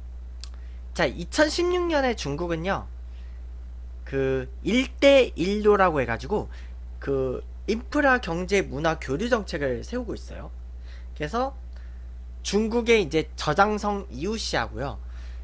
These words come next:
스페인의 수도 마드리드까지 연결하는 총 연장 만 삼천 오십이 킬로미터의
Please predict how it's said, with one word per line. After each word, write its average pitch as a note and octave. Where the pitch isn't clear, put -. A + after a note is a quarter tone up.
스페인의 E4+
수도 A3+
마드리드까지 C#4
연결하는 C3
총 E4
연장 F3+
만 E3+
삼천 C#4+
오십이 D3+
킬로미터의 C#4